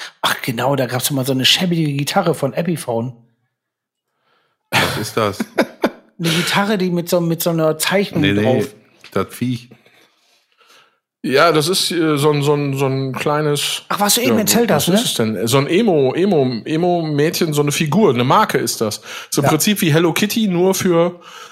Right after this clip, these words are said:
Speaker 3: die etwas, äh, älteren Kids.
Speaker 1: Für, für vierzehnjährige statt für zehnjährige.
Speaker 3: Ja, genau.
Speaker 1: Und Epiphone hat da eine Gitarre davon rausgebracht und die sah so wahnsinnig scheiße aus. Bah.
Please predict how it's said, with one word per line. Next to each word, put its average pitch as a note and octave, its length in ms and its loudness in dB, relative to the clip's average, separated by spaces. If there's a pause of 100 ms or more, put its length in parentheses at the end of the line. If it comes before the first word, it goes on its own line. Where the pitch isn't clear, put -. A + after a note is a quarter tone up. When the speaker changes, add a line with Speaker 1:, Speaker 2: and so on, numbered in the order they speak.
(240)
Speaker 3:
die D3+ 120 2
etwas, D3+ 440 2
äh, - 80 -2
älteren C3+ 720 2
Kids. F#3+ 320 2
Speaker 1:
Für, D#3 80 -4
für F#3 180 -2
vierzehnjährige D3 760 0
statt C#3+ 220 -4
für C3+ 260 -4 (180)
zehnjährige. C3+ 580 -2
Speaker 3:
Ja, A#2+ 220 0 (360)
genau. A2+ 380 -4 (640)
Speaker 1:
Und F3 100 -4
Epiphone G3 500 0
hat F3+ 140 0
da F3+ 60 2
eine E3 120 0
Gitarre D#3+ 320 -2
davon C#3 240 -4
rausgebracht B2+ 540 -6
und C3+ 80 -4
die C3 40 -8
sah B2+ 120 -4
so B2 180 -8
wahnsinnig A2+ 400 -6
scheiße - 400 -8
aus. - 220 -20 (1080)
Bah. C3 160 -2